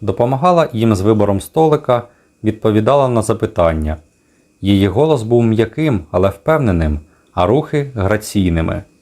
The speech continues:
Гості Мельпомени помічали її,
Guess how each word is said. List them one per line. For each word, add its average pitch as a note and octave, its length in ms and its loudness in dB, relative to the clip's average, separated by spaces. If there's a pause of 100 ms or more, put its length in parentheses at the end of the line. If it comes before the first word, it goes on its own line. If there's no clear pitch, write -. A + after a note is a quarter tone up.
(400)
Гості B2 420 -2
Мельпомени C3+ 540 0
помічали C3 540 0
її, E2 420 0